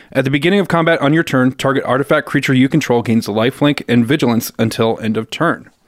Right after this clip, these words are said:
So that's kinda cool that, uh, they just have crew two, but notably that doesn't eliminate the old crew cost.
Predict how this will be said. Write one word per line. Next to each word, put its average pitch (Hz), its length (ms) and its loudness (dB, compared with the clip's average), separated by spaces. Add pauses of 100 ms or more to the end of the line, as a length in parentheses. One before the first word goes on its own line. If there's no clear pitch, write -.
(480)
So 156 320 2
that's 170 280 -2
kinda 196 160 0
cool 143 240 2
that, 135 380 0
uh, 131 340 0
they 131 140 0
just 135 180 -2
have 139 300 -4
crew 143 240 0
two, 117 440 0 (480)
but 139 300 0
notably 151 360 4
that 143 220 0
doesn't 127 440 0 (360)
eliminate 151 560 2
the 131 120 2
old 151 240 2
crew 135 160 2
cost. 110 560 -6